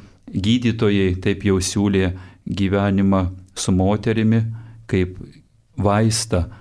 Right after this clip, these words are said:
nuo to būtent ligos. Net tėvai tą vertė, visa aplinka tai vertė, jis labai tvirtai savo atsakė, kad iš tiesų aš geriau mirsiu, bet nenusidėsiu, nepadarysiu nuodėmės. Tai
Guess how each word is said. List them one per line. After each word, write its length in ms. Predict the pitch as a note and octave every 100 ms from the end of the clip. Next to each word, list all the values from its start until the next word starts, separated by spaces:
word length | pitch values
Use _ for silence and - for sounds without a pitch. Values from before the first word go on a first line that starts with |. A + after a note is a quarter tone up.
| - -
nuo 360 | F#2+ F2+ F2+ F2+
to 200 | F#2+ F2+
būtent 460 | F2+ F#2 F#2 F2
ligos. 500 | F2+ E2+ F#2 G#2 - -
Net 300 | - F#2 F2+
tėvai 380 | G#2+ F#2 G2+ B2+
tą 160 | B2 A2
vertė, 460 | G2+ G2+ F#2 F2+ E2+ - - -
visa 420 | F#2+ F#2 A#2 A2+
aplinka 540 | A2 G#2 G2 G2+ C3
tai 260 | C3+ G#2+ G2+
vertė, 540 | G2 G2 - A#2 A2+ A2+
jis 420 | A2+ G2 - - - _ _ _ F#2+
labai 320 | F2+ G2 G#2
tvirtai 460 | - G2 F#2+ G#2 G2+
savo 340 | - F#2 F#2+
atsakė, 480 | F#2 G#2 F#2 F2+ F2
kad 260 | G2 F2+ - - - _
iš 180 | -
tiesų 340 | - F2+ - G2+ F#2+
aš 240 | G2 F#2+ -
geriau 380 | F2+ F#2 F2+ F2+
mirsiu, 540 | F#2+ G2 G#2 - A2 - - - -
bet 360 | - F#2+ F#2 - -
nenusidėsiu, 1040 | G#2+ F#2 F#2 F2+ - F2 F#2 E2+ - D#2 - - _
nepadarysiu 800 | G2 F#2 G2 F2+ F#2+ F#2+ - F#2+
nuodėmės. 580 | F#2 F2 F2 F#2+ - -
Tai 160 | -